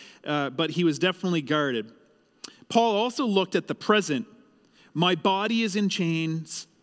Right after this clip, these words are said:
but not my spirit," is how another author put it. I, I love that. In our current circumstance, uh, there's a lot of pressure on, on us.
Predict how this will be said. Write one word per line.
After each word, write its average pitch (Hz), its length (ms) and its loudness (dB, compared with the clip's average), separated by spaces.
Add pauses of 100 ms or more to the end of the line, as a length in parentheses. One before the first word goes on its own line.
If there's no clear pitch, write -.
(180)
but 143 140 0
not 160 280 -2
my 151 140 -2
spirit," 147 460 0
is 123 100 -4
how 143 160 0
another 135 340 -2
author 123 320 -6
put 127 260 -6
it. 120 120 -6
I, 151 240 -2
I 156 120 -2
love 156 400 0
that. 131 220 -4
In 143 80 -4
our 139 120 -4
current 180 360 -2
circumstance, 147 840 -4 (400)
uh, 135 180 -6
there's 151 220 0
a 151 60 0
lot 160 280 2
of 143 120 -6
pressure 165 560 0
on, 151 360 -2
on 151 280 -2
us. 120 320 -6